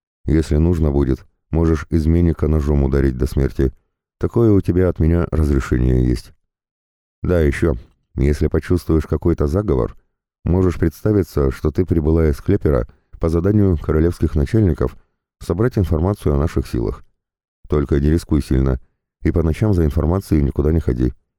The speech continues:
Тебе никакие особые доказательства не требуется мне предоставить. Просто про тех расскажешь, кто лишнего болтает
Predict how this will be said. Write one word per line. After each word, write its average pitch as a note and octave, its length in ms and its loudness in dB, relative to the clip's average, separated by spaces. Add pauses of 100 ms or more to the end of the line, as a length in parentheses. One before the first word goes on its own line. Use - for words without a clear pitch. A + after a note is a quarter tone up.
(360)
Тебе D2+ 220 0
никакие D#2+ 420 2
особые D2 360 0
доказательства C#2+ 840 -2
не D2 100 2
требуется C2+ 560 0
мне C2 180 2
предоставить. B1+ 640 -2 (600)
Просто G#2+ 400 -2
про G2 160 0
тех G2 200 0
расскажешь, E2+ 480 0 (120)
кто F#2+ 180 0
лишнего D2 360 2
болтает C2 500 0